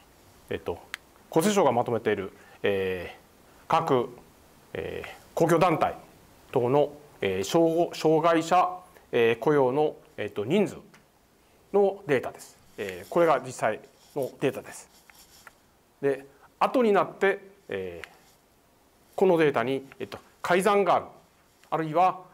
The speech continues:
えっと、正しい数字でないということが、えー、いくつか明らかになって、えっと、えー、調査委員会が、えー、作られて、えー、再調査行われて、えー、各省庁、えー、あるいは、えっと、教育委員会、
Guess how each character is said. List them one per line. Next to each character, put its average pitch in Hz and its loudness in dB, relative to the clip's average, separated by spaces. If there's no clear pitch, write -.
え 120 -4
っ 104 -8
と、 95 -6
正 208 0
し 117 -12
い - -12
数 190 -6
字 131 -12
で 131 2
な 196 4
い 147 0
と - -14
い 165 -6
う 165 -4
こ 147 -2
と 147 0
が、 175 2
え 92 -8
ー、 185 -12
い - -10
く - -10
つ - -12
か 127 0
明 139 -2
ら 147 2
か 127 -4
に 110 -6
な 98 -6
っ - -10
て、 151 0
え 123 -6
っ - -18
と、 95 -14
え 85 -10
ー、 - -12
調 185 4
査 190 2
委 190 2
員 185 -2
会 110 0
が、 98 -4
え 117 -10
ー、 - -20
作 - -6
ら 127 2
れ 104 -2
て、 170 -2
え 98 -8
ー、 - -8
再 180 2
調 185 4
査 113 -2
行 131 -8
わ 107 -4
れ 98 -8
て、 160 0
え 127 -2
ー、 - -8
各 165 -4
省 151 -2
庁、 92 -10
え 90 -10
ー、 92 -12
あ 92 -10
る 98 -12
い 95 -12
は、 90 -8
え - -18
っ 90 -20
と、 - -20
教 175 4
育 175 -2
委 175 0
員 160 -2
会、 95 -2